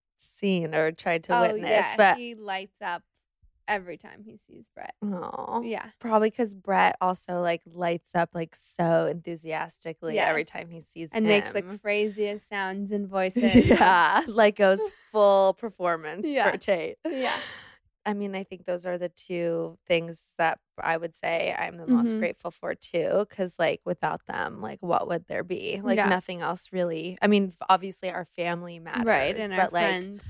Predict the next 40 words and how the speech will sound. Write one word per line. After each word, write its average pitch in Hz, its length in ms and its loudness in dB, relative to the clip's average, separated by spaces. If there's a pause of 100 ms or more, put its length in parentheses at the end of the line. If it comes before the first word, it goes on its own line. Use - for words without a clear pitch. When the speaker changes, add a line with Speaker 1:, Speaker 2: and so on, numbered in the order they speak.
(120)
Speaker 2:
but 196 260 -8
Speaker 1:
our 175 420 6 (400)
little 196 400 2
unit 180 720 -4
Speaker 2:
Yeah. 175 360 2
Speaker 1:
that - 40 -
allow 165 400 -4
us 165 280 -10
to, - 160 -14
like, 160 340 -10 (640)
be 185 160 -8
happy 175 480 -10
and 165 160 -12
survive 165 440 -14
each 180 300 -14
day 208 360 2
is 156 260 -6
what 160 180 -10
is - 480 -20
the - 80 -18
best 147 320 -8
thing - 180 -14
possible. - 480 -10
And 180 160 -6
we're 170 100 -6
so 165 180 -2
lucky 160 320 -4
to - 200 -18
even 160 220 -10
have 160 300 -12
that. - 340 -4
Speaker 2:
Mm-hmm. 220 460 4
Speaker 1:
Like, 185 160 -4
you 185 100 4
and 175 100 2
I 170 60 2
were 165 140 0
talking 165 420 -12
about, 156 400 -4
like, - 540 -4